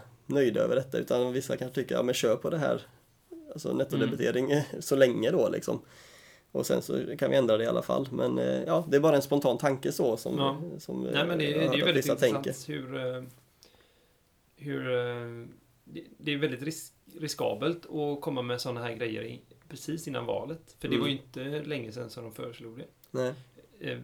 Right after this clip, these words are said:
Speaker 2: det blir ju ytterligare en grej som man kan lägga på högen att de har sagt att de ska göra som de inte har gjort.
Speaker 1: Mm.
Speaker 2: Även om det inte är deras fel, självklart,
Speaker 1: Nej.
Speaker 2: så är, blir det fortfarande en,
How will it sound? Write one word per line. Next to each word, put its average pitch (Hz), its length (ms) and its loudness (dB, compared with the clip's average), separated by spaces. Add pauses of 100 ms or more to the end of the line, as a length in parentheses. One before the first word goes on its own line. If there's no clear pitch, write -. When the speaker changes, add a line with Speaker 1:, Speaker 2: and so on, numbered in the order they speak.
(220)
Speaker 2:
det 139 100 0
blir 123 200 -6
ju 120 120 -8
ytterligare 123 540 -6
en 135 220 -4
grej 113 300 -2
som 120 140 -10
man 120 80 -8
kan 120 140 -6
lägga 110 220 -6
på 107 60 -10
högen 107 540 -6
att 107 340 -14
de 110 240 -6
har 104 320 -6 (280)
sagt - 320 -14
att 113 60 -6
de 110 60 -6
ska - 140 -10
göra 107 240 -4
som 113 120 -10
de 110 100 -8
inte 110 180 -10
har 113 60 -6
gjort. 143 220 -12 (300)
Speaker 1:
Mm. 135 320 2
Speaker 2:
Även 113 280 -4
om 147 120 -2
det 143 60 0
inte 120 120 -6
är 113 40 -4
deras 110 240 -6
fel, 143 160 -2 (360)
självklart, 127 340 -4 (120)
Speaker 1:
Nej. 120 240 0
Speaker 2:
så 123 220 -2
är, 120 120 2
blir 117 220 -4
det 117 60 -8
fortfarande 120 340 -8
en, 120 440 -10